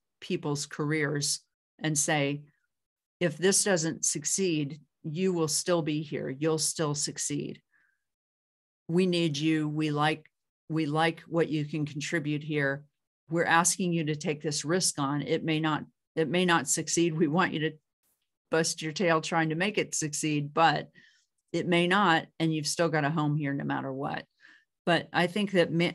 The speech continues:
you know, just being explicit about the risk and assigning the risk to folks to manage and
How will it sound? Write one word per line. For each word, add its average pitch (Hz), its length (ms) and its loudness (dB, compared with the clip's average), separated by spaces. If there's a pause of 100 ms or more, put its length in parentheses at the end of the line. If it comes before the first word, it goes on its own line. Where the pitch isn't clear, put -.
(300)
you 175 160 0
know, 143 160 2
just 190 300 0
being 175 300 2
explicit 196 800 2
about 151 380 2
the 151 100 0
risk 147 500 2
and 156 140 0
assigning 160 640 2
the 147 100 0
risk 147 500 0 (440)
to - 200 0
folks 156 600 -2
to - 100 -6
manage 147 640 -2 (840)
and 156 260 2